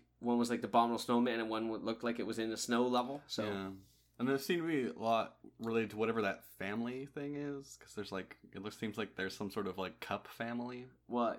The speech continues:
Speaker 2: But you
Speaker 1: Cuphead
Speaker 2: said something about, like, one of the characters actually being dead. It's very weird.
Speaker 1: Well, Cuphead and Mugman are friends.
Speaker 2: Oh, okay.
Speaker 1: Or cousins or some shit.
Speaker 2: Right.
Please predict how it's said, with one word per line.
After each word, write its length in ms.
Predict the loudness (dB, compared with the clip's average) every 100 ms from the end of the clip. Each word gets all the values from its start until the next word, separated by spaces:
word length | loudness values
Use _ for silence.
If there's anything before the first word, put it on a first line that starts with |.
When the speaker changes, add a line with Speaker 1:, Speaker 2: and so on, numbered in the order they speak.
| -2
Speaker 2:
But 140 | 2 6
you 40 |
Speaker 1:
Cuphead 40 | 6
Speaker 2:
said 180 | 6 4
something 240 | 2 2
about, 260 | 2 2 0
like, 280 | -2 -6 -10
one 160 | -6 -4
of 60 |
the 60 | -4
characters 360 | -2 -2 -2 -4
actually 280 | -4 -6 -10
being 180 | -6
dead. 320 | 0 2 0 -2
It's 160 | -4
very 220 | 4 4 4
weird. 280 | -2 -8 -2
Speaker 1:
Well, 140 | 0
Cuphead 400 | 2 2 4 2
and 120 | 4
Mugman 400 | 4 4 4 4
are 120 | 2 -4
friends. 500 | -2 -2 -2 -10 -14 _ -20 -6
Speaker 2:
Oh, 140 | -4
okay. 220 | -2 -4 -8 -10 _ _ _ _ _
Speaker 1:
Or 60 | -14
cousins 420 | -4 -2 -2 -6 -14
or 80 |
some 180 | -14 -12
shit. 340 | -14 -12 -14 -12
Speaker 2:
Right. 200 | -10 -10